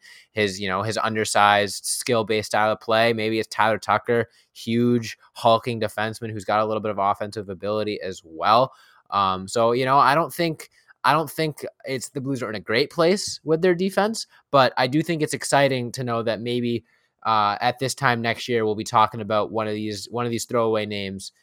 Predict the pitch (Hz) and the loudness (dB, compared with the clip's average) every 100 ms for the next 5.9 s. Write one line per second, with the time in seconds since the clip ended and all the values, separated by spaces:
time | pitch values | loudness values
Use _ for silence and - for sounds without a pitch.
0 | _ _ 104 98 92 110 104 - 117 113 | _ _ 0 0 0 -2 -2 0 0 0
1 | 107 104 98 104 - 90 90 95 90 - | -4 -8 -10 -10 -10 -14 -10 -8 -8 -4
2 | 98 90 98 104 98 87 104 101 98 95 | -4 -2 -6 -6 -6 -4 -2 -2 -2 -4
3 | 92 87 90 - 98 92 95 92 92 92 | -6 -10 -10 -10 -10 -8 -6 -6 -8 -10
4 | 92 92 92 98 90 92 92 87 90 87 | -6 -6 -4 -6 -6 -10 -12 -12 -14 -14
5 | 85 90 85 85 - 92 95 85 | -18 -18 -20 -18 -10 -6 -4 -6